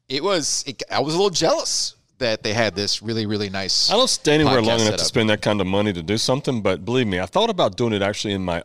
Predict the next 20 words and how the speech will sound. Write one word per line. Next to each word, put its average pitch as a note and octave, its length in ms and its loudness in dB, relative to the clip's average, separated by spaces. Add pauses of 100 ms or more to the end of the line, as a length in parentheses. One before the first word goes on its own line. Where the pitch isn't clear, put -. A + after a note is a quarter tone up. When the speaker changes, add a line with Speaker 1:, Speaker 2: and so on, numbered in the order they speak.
Speaker 2:
office A2 400 -2
in F2 140 -6
downtown F2 420 -4
Cary. F2+ 420 -2
Speaker 1:
Okay. B2+ 360 0
Speaker 2:
Because A#2 240 0
I'd C#3 100 4
like, D3 400 -2
I'd, G#2 240 -8
I'd A2+ 180 -8
really A#2 540 0
love G2+ 360 0
to F#2+ 100 -6
do F#2 400 -2
a F2 80 -4
podcast F2+ 420 -2
series F2 460 -4
on F2+ 140 -6
downtown F2 440 -4
Cary F2+ 400 -2